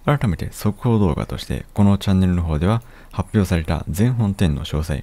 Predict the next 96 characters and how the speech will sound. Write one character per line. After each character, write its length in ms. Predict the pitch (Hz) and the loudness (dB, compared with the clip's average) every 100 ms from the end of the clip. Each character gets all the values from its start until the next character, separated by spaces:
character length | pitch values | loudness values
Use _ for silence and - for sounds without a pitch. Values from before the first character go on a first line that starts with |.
| - | -6
お 60 | 78 | -8
伝 240 | - 78 | -4 -4
え 40 | 78 | -2
し 40 | |
た 100 | 80 | -2
い 40 | |
と 60 | 92 | 0
思 80 | 87 | 0
い 60 | |
ま 100 | 71 | -2
す。 200 | - - - - - - - - - - - - | -6 -12 -18 -20 -20 -20 -20 -20 -20 -20 -20 -8
そ 120 | - | 2
の 60 | 165 | 4
辺 160 | 175 | 4
の 140 | 160 151 | 4 2
詳 100 | 165 | 0
細 200 | 156 151 | 0 0
情 180 | 143 101 | 0 0
報 140 | 85 | 2
が 140 | 95 | 0
気 140 | 92 92 | 0 0
に 60 | |
な 80 | 85 | 0
る 80 | 76 - | -2 -6
と 60 | - | -4
い 40 | |
う 40 | 151 | -2
方 180 | 131 82 | 0 0
は、 120 | 71 - - - - 90 | -2 -10 -20 -20 -8 -2
グ 120 | 95 | 0
ッ 20 | |
ド 100 | 101 | 0
ボ 60 | - | 0
タ 100 | 76 | -4
ン、 80 | - - | -6 -10
そ 120 | - | -4
れ 80 | 82 | 0
か 80 | 104 | 0
ら 140 | 113 - - - | 0 -4 -16 -8
チ 120 | - | 2
ャ 40 | 101 | 4
ン 40 | |
ネ 60 | 101 | 4
ル 60 | |
登 220 | 95 87 71 | 2 0 -2
録 160 | - | -2
の 80 | 78 | -2
方 140 | 85 | 2
も 220 | 101 123 - - - | 2 2 -2 -10 -2
よ 80 | 78 | -2
ろ 80 | |
し 100 | 78 | -2
く 200 | - 127 - | -4 -6 -6
お 60 | - | -2
願 200 | 85 76 | 0 0
い 60 | 76 | -4
し 120 | - | -6
ま 80 | - | -8
す。 240 | - - - - - - - - - - - - 180 | -10 -14 -20 -20 -20 -20 -20 -20 -20 -20 -20 -4 0
な 120 | 180 | 2
お、 80 | 151 | 2
現 200 | 214 208 | 2 0
在 200 | - 95 | 0 -2
販 260 | - 101 | -2 0
売 180 | 101 98 | 2 0
さ 160 | - 95 | 0 -2
れ 80 | |
て 100 | 92 | 0
い 100 | 92 98 | 0 2
る 200 | 123 - - - | 0 -2 -12 -2
人 160 | 120 147 | 0 0
気 80 | 131 | 0
の 140 | 117 | 0
ス 120 | - | 0
マ 100 | 107 | -2
ー 20 | |
ト 100 | 98 73 | -2 -8
フ 40 | |
ォ 40 | |
ン、 480 | - - - - 123 | -10 -20 -6 2 2
販 0 | |
売 140 | 120 110 | 4 2
ペ 140 | 87 | -2
ー 40 | 76 | -2
ジ 100 | 73 | -2
の 60 | |
リ 120 | 85 | 0
ン 80 | 85 | 0
ク 80 | 78 | -2
に 100 | 78 | -6
つ 140 | - | -6
き 80 | - | -2
ま 160 | 82 80 | 0 0
し 80 | - | -2
て 100 | 87 | 0
は、 180 | 110 | 0